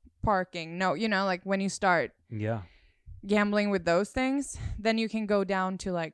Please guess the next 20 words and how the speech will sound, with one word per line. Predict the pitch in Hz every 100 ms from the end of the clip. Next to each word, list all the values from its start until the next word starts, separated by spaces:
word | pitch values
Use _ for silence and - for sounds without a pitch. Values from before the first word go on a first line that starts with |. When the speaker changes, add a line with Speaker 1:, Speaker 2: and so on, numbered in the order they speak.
| _
Speaker 1:
two | - 208
thousand | 208 196 - 208 196
five | 226 196 196
hundred | 196 196 190 202 202
maybe. | 185 170 175 190 220 262 302 185
Speaker 2:
Yeah. | 110 113 -
Speaker 1:
And, | 214 214
like, | 196 185 -
if | 202 170
you | 196
really | 185 170 175 208 254
pushing | 254 294 - 285
it | 302
to, | - 262 180 -
to, | 208
like, | 185 160
around | 170 185 180 180
two | - 185 -
thousand, | - - 185 214 285 311 359 - - - -
but | -